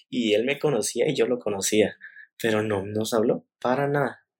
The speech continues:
Y aquí es donde empieza como que bastantes cosas que me dieron ruido de este tipo de actividades. Por ejemplo, dejando el hecho de que me obligaron a ir,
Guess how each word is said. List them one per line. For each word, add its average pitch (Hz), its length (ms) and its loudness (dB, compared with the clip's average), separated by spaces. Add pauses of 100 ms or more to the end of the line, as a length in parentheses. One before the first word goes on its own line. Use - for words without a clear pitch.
(1500)
Y 107 440 0
aquí 95 220 2
es 131 40 -2
donde 120 140 0
empieza 156 340 0 (100)
como 120 240 0
que 98 340 0
bastantes 110 640 -2
cosas 135 760 -2 (840)
que 123 160 0
me 92 320 0
dieron 113 540 -2 (420)
ruido 120 380 0 (320)
de 98 380 0
este - 300 -4
tipo - 340 -4
de 120 100 2
actividades. - 1120 -4 (1300)
Por 107 160 4
ejemplo, 82 440 -2
dejando 170 360 0
el 127 120 2
hecho 113 260 0
de 120 120 0
que 98 120 -8
me 98 140 2
obligaron 98 500 0
a 98 120 -2
ir, 127 260 -2